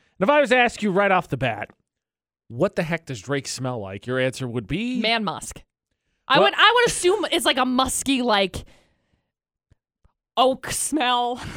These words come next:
Speaker 2: <laughs> I don't know how to explain
Speaker 1: What
Speaker 2: it.
Speaker 1: does it smell? Uh, well, you're, you're part right, because apparently it has notes of musk, ambers, cashmere, suede, and velvet.
Speaker 2: Hmm. I bet that smells really good.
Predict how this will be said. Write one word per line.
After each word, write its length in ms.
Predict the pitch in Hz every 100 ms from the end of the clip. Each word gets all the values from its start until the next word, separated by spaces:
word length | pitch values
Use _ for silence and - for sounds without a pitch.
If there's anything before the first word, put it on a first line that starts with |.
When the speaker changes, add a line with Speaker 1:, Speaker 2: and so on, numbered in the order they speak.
| -
Speaker 2:
<laughs> 200 | _ -
I 100 | 370
don't 100 | 427
know 140 | 349
how 120 | 339 339
to 140 | 277
explain 460 | 269 - - 214 226
Speaker 1:
What 80 | 226
Speaker 2:
it. 40 |
Speaker 1:
does 80 | 214
it 20 |
smell? 140 | 294 - - _ _ -
Uh, 240 | 233 214
well, 420 | 214 262 254 262 240
you're, 260 | 247 220 - -
you're 180 | 226 247
part 320 | - 220 262
right, 360 | 277 349 185 - -
because 240 | 185 214
apparently 680 | 208 247 320 294 208 202 196
it 80 | 175
has 240 | 196 175
notes 280 | 185 208 202
of 180 | 175 127
musk, 500 | 180 240 302 - - -
ambers, 500 | 214 254 247 254 -
cashmere, 680 | - - 240 285 220 262 262
suede, 580 | - - 208 220 226 208
and 140 | 165 143
velvet. 680 | 110 135 120 69 - - _ _ _ _ _ _ _ _ _ _ _ -
Speaker 2:
Hmm. 280 | 370 165 156 _ _
I 60 | 247
bet 140 | 427
that 140 | -
smells 240 | - 233 220
really 200 | 220 214
good. 300 | 220 170